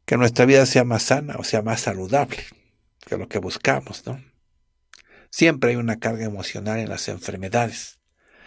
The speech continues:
Ahora, dependiendo de qué tan grande sea esta carga emocional, pues se puede agravar el proceso, ¿no? El cuerpo está preparado para un estrés,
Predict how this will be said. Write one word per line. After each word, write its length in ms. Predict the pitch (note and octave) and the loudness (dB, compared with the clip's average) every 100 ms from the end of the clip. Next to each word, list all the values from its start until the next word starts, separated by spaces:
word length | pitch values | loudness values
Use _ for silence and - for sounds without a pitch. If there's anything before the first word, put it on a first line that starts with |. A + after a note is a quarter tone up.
| - - - - | -20 -18 -8 6
Ahora, 220 | C#3 C3+ | 8 8
dependiendo 800 | C3+ C3 B2+ D3+ G3 F3+ C3 _ _ | 6 4 4 2 2 0 0 _ _
de 160 | A2 G#2+ | -4 2
qué 140 | C3+ | 2
tan 440 | C3+ C#3+ G2 F#2+ _ _ | 2 -2 -2 -10 _ _
grande 640 | A2+ G#2 B2 B2 D3+ B2+ | -8 0 4 4 2 -2
sea 580 | - B2 A#2 G#2 - - - - - - _ | -2 0 0 -2 -10 -20 -20 -20 -20 -20 _
esta 280 | A2+ A#2 A#2+ | -2 0 2
carga 220 | B2 A#2+ | 4 2
emocional, 760 | A2+ G#2 - G#2+ G#2 G#2 - _ - _ _ - - _ _ | 0 -2 -4 -4 -4 -6 -10 _ -20 _ _ -20 -20 _ _
pues 160 | C3 | 4
se 100 | A#2 | 6
puede 240 | C3 D#3 D3 | 6 6 6
agravar 540 | G2+ G2+ A#2+ A2+ - _ _ _ _ | 2 0 0 -2 -6 _ _ _ _
el 160 | A2+ | -4
proceso, 640 | - G2 F2 F3 F3 - | -2 -4 2 2 2 -2
¿no? 240 | F2+ B2 D3+ _ _ _ _ - _ _ _ _ - - _ _ | -8 -10 -12 _ _ _ _ -20 _ _ _ _ -20 -20 _ _
El 120 | A2 | 4
cuerpo 180 | A#2+ F3 | 6 4
está 220 | - F3 | 4 4
preparado 680 | D3+ C3 B2 B2 B2+ A2+ - _ - | 6 4 4 4 4 0 -4 _ -2
para 200 | A2+ A2 | 0 0
un 180 | C3 | 0
estrés, 800 | B2 - - C#3 G#2 - - - | -2 -2 2 2 2 -4 -14 -20